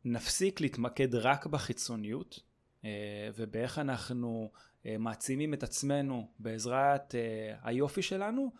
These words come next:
ובואו ננסה להתמקד ב-, בבפנוכו, באיך אנחנו מאירים את מי שאנחנו מבפנים, ואת ה-, אה, סקילים שלנו, תור מי שאנחנו, החוצה.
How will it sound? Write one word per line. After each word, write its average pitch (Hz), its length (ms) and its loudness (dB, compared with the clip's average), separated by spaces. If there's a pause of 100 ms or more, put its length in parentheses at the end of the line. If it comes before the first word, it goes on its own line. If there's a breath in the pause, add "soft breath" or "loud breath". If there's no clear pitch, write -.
(260 soft breath)
ובואו 113 680 2
ננסה 175 280 2
להתמקד 160 540 2
ב-, 123 220 4
בבפנוכו, 131 600 0 (240)
באיך 131 200 2
אנחנו 139 260 2
מאירים 127 400 2
את 131 100 0
מי 147 80 2
שאנחנו 147 400 0
מבפנים, 139 640 2 (360 loud breath)
ואת 117 320 2
ה-, 113 500 4 (440 soft breath)
אה, 107 320 -2
סקילים 226 440 4
שלנו, 156 580 4 (120)
תור 160 240 12
מי 190 140 8
שאנחנו, 170 680 4
החוצה. 143 440 4